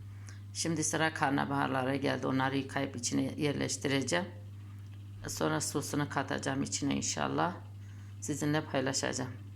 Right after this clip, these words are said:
Evet sevgili dostlar, fırınımı açıyorum.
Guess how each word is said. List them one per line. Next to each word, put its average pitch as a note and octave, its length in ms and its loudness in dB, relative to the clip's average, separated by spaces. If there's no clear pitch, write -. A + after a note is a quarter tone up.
Evet C#3+ 320 -2
sevgili C#3 440 2
dostlar, D3+ 420 2
fırınımı C#3+ 500 6
açıyorum. D3 600 2